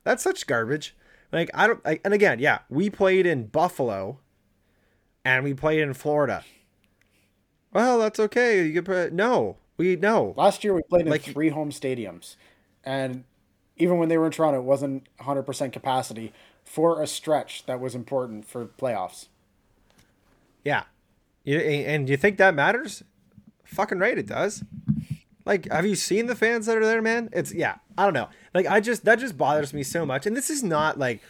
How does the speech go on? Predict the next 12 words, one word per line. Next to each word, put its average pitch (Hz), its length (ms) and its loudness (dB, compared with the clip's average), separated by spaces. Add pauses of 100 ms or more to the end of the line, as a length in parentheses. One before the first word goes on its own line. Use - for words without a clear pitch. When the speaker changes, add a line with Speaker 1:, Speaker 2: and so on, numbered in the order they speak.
(100)
Speaker 1:
a 123 80 -6
pro 135 340 0
or 120 300 4
anti-vaccination 110 960 -6
stance. 139 400 -10
This 135 160 -6
is 143 80 -8
just 143 220 -6
an 139 120 -2
anti-being-a-little-bitch 117 1000 -6
stance. - 420 -12 (920)
Like, 147 320 2